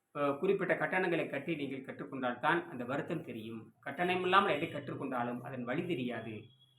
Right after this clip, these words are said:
இலவசங்களுக்கு என்றும் மதிப்பில்லை. இலவசங்கள் என்பது மனப்பாட கல்விக்கு இலவசமாக கொடுக்கலாமே தவிர, செய்முறை கல்வி கிடையவே கிடையாது.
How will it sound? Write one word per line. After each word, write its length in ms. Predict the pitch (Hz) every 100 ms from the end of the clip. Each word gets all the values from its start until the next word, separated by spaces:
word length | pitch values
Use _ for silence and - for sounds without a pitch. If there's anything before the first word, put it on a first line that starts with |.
| -
இலவசங்களுக்கு 640 | 165 240 233 180 175 170
என்றும் 300 | 139 139 139
மதிப்பில்லை. 640 | 131 143 131 117 117 113 _ _
இலவசங்கள் 400 | 135 170 170 156
என்பது 340 | 151 147 165 180
மனப்பாட 480 | - 151 185 185
கல்விக்கு 300 | 170 160 156
இலவசமாக 480 | 143 151 151 139 135
கொடுக்கலாமே 300 | 127 123 113
தவிர, 440 | 117 117 117 117 - _ _ _ -
செய்முறை 360 | 185 196 175
கல்வி 240 | 147 135 131
கிடையவே 320 | - 127 143
கிடையாது. 680 | 139 120 117 113 113 113